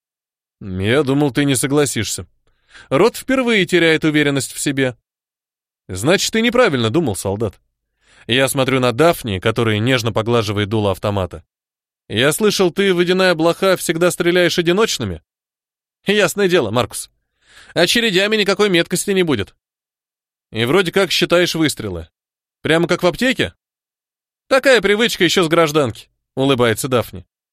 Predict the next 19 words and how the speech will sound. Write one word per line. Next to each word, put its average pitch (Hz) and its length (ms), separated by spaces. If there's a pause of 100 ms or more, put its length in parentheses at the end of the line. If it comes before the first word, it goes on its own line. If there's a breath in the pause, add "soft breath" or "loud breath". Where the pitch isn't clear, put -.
(360)
«Я 160 260
любил 190 300
ходить 165 320
на 147 100
стрельбище, 156 840
четыре 240 400
раза 226 220
подряд 214 340
выигрывал 214 440
соревнования». 180 680 (960)
«Тогда 151 300
выброси 208 400
все 175 260
трассирующие, 107 800
они 151 160
тебе 123 220
ни 113 80
к 107 60
чему», 87 320